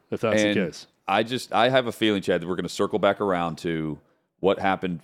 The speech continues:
Speaker 2: in the preseason, where it's, hey, uh, Caleb may not wanna play for a certain team. We, we assumed it was Arizona. May not wanna play for a certain team. Maybe he just comes back for another year.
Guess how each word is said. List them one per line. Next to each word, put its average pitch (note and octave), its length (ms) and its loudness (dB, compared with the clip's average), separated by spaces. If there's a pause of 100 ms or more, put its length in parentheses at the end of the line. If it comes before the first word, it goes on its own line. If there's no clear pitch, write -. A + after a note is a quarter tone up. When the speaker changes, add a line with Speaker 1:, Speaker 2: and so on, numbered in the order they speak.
Speaker 2:
in F2+ 120 -6
the E2+ 40 -8
preseason, D#2 720 -4 (460)
where F2 180 2
it's, E2+ 140 -2
hey, G2 400 2
uh, E2 140 -4 (580)
Caleb G#2+ 240 0
may G#2+ 160 -4
not G#2+ 280 -4 (380)
wanna A2+ 160 -2
play G#2 160 0
for E2+ 140 -8
a - 40 -8
certain F2 220 -6
team. D#2 180 -10
We, A2+ 140 -2
we A#2+ 220 -2
assumed B2+ 260 -4
it - 20 -2
was F2 120 -4
Arizona. D#2+ 380 -2 (520)
May G2+ 80 2
not A2 140 2
wanna A#2+ 120 -2
play G#2 160 2
for E2+ 140 -4
a D#2+ 40 -6
certain E2 280 -2
team. D#2+ 360 -6 (260)
Maybe E2+ 240 -6
he F#2 40 -6
just F2+ 160 -10
comes G2 180 -8
back A2+ 200 0
for G2 100 -8
another D#2+ 220 -4
year. C2+ 260 -12